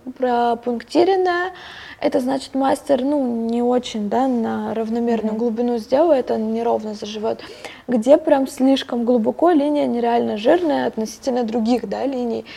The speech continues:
Speaker 1: Это значит, передавил, и она будет визуально, когда татуировка заживет, она будет на фоне общей татуировки еще толще. То есть и так татуировка чуть-чуть утолщается, но она
Speaker 2: Мгм.
Speaker 1: будет еще толще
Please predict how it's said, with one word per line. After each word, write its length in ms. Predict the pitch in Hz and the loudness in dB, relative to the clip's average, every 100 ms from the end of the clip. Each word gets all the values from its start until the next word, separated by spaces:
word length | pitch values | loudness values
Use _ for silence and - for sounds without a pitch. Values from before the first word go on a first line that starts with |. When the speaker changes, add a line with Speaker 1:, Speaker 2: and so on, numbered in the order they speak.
| 254 269 | -12 -8
Speaker 1:
Это 140 | 247 | -4
значит, 300 | 254 277 - | -4 -4 -4
передавил, 600 | 277 247 233 240 320 440 | -2 0 -2 2 4 4
и 80 | 277 | 4
она 240 | 247 240 294 | 0 -2 0
будет 320 | 269 240 247 | 0 0 -2
визуально, 560 | 254 262 254 339 392 | 0 2 4 4 4
когда 300 | 302 254 277 | 2 4 4
татуировка 560 | 269 - 262 254 262 269 | 2 2 4 4 4 2
заживет, 580 | 233 220 226 247 349 320 | 2 -4 2 6 6 4
она 180 | 262 254 | 0 0
будет 320 | 247 269 269 _ - | 4 4 2 _ -4
на 140 | 269 | -2
фоне 340 | 254 285 262 254 | 4 4 4 0
общей 240 | 247 254 | 0 -2
татуировки 500 | 240 247 262 - - | 0 4 4 4 0
еще 360 | 254 - 269 240 | -2 0 0 0
толще. 560 | 240 - 220 220 - - - - - - | -2 -4 -4 -6 -12 -14 -18 -20 -20 -4
То 140 | 269 247 240 | 0 0 0
есть 260 | - - | -6 -12
и 80 | - | -2
так 220 | 311 427 - | 2 2 4
татуировка 520 | 440 330 285 285 262 | 2 6 4 4 -2
чуть-чуть 520 | - 262 - 262 247 | 0 0 0 -4 -2
утолщается, 720 | 226 226 226 240 233 240 - 226 | -4 -4 -4 -2 -2 -2 -4 -6
но 120 | 233 | -2
она 220 | 233 269 | 0 2
Speaker 2:
Мгм. 80 | 302 | 2
Speaker 1:
будет 320 | 277 233 - | 2 0 -6
еще 320 | 226 - 214 - | -10 -8 -10 -8
толще 380 | - - - | -8 -8 -10